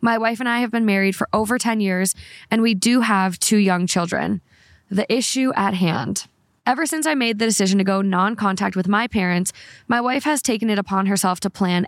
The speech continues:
every holiday and even several of our summertime family vacations with her family.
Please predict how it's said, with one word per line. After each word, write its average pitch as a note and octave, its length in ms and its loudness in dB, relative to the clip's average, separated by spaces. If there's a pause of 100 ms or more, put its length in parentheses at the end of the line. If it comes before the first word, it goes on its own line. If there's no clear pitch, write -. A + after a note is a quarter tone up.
every G#3+ 300 -2
holiday F3 500 0 (300)
and A3+ 120 2
even C4 360 0
several G#3 500 0
of G3+ 100 0
our G3 120 0
summertime F#3+ 560 0
family G#3+ 280 0
vacations F#3 600 0 (240)
with G#3 180 0
her B3 220 0
family. F3+ 500 -4